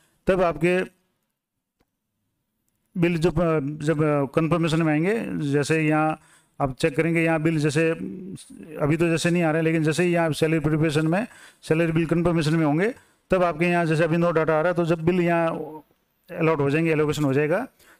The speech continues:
तब आपको जो भी संबंधित कार्मिक जिस group के हैं उनका आदेश है वो आपको यहाँ upload करना पड़ेगा, increment का आदेश। अन्यथा आपके जुलाई माह के जो वेतन में है, वो treasury की तरफ से objection लग सकता है।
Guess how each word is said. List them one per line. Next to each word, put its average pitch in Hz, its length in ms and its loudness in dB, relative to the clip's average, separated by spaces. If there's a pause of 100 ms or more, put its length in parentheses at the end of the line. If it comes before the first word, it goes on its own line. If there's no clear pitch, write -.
(120)
तब 185 140 0
आपको 170 580 0
जो 165 180 -2
भी 190 140 0
संबंधित 165 360 0
कार्मिक 156 320 2
जिस 170 180 -2
group 160 220 0
के 160 80 0
हैं 170 80 0
उनका 165 320 0
आदेश 147 320 0
है 240 160 -2 (360)
वो 147 120 0
आपको 151 320 0
यहाँ 156 280 2
upload 151 260 0
करना 156 180 2
पड़ेगा, 160 200 0
increment 156 440 0
का 160 80 2
आदेश। 175 360 -2 (400)
अन्यथा 156 240 2
आपके 165 360 0 (480)
जुलाई 151 200 2
माह 156 160 2
के 151 160 0
जो 147 100 0
वेतन 147 220 0
में 151 180 0
है, 180 80 0
वो 156 400 0 (640)
treasury 147 260 0
की 151 60 0
तरफ 147 180 0
से 156 100 0
objection 139 360 -2
लग 139 120 0
सकता 156 220 -2
है। 226 120 -4